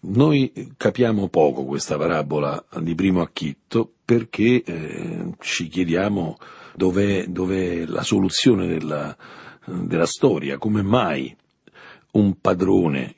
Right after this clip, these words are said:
chiama un amministratore che è accusato dinanzi a lui di sperperare i suoi averi, gli dice: "Rendi conto della tua amministrazione perché non potrai più amministrare". Allora l'amministratore a quel punto,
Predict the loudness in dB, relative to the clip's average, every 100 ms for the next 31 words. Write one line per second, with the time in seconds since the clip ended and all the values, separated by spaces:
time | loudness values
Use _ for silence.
0 | _ 4 4 2 -2 -4 -4 -6 -8 -10
1 | 0 2 2 -2 -10 -18 -18 0 2 2
2 | 0 -2 2 0 0 0 0 0 -2 -2
3 | 0 0 -2 -4 -8 -6 -4 -2 -2 0
4 | 2 2 4 4 2 -4 -4 -2 2 0
5 | 0 -6 -12 -18 -20 _ 0 2 4 4
6 | 4 2 0 0 0 0 2 2 2 -4
7 | -2 0 0 0 -2 -2 -4 0 0 0
8 | -4 -4 -4 -2 -2 0 -2 -4 -4 -4
9 | -4 -4 0 0 0 -4 -6 -2 2 2
10 | 2 0 -2 -2 -4 -2 -2 -2 -4 -4
11 | -6 -8 _ _ 0 0 -2 2 2